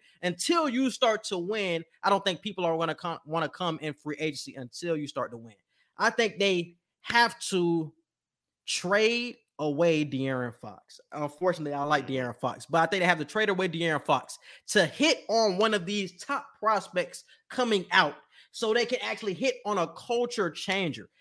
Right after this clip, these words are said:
Speaker 1: That's what they need, bro, because the, the Kings, the, they've had good coaches, they've had bad coaches.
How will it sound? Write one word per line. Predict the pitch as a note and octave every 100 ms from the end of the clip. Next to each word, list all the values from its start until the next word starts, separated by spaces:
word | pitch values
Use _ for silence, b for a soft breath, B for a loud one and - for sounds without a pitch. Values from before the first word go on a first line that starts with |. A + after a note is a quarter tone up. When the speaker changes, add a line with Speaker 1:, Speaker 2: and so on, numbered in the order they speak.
| _
Speaker 1:
That's | D#3+ G3+ G#3+ F#3
what | D#3 C#3
they | C3 B2+
need, | B2 C3+ B2+ A#2
bro, | C3
because | D3 F3 F#3
the, | D3+ E3
the | E3+
Kings, | E3+ - D4 C#4+ C4+ A#3+
the, | F#3 F#3 F3 b b b
they've | B3
had | B3 C4 B3 A3+
good | F#3 A#3+
coaches, | - A#3+ A3+ G#3
they've | G#3+
had | G#3 G3+ F#3+ D#3
bad | G3 G3
coaches. | G3 G3 F#3+ F#3+